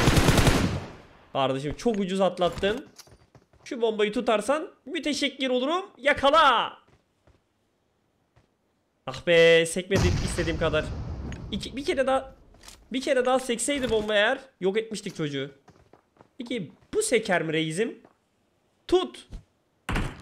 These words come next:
Nasıl ya? Ulan. Aha. Kardeşim, bunu tam havada ağzında patlatıyorum.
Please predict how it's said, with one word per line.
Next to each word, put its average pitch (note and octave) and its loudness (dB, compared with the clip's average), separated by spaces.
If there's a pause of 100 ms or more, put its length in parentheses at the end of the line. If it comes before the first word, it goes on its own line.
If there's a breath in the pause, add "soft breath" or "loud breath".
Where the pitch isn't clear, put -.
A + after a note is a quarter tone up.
(2750)
Nasıl A#3 -6
ya? B3+ 0
Ulan. C#4 -2 (280)
Aha. F3 -12 (1700)
Kardeşim, E3 -4
bunu A3 -4
tam B3 0
havada A3+ 2
ağzında G3 2
patlatıyorum. D3 -4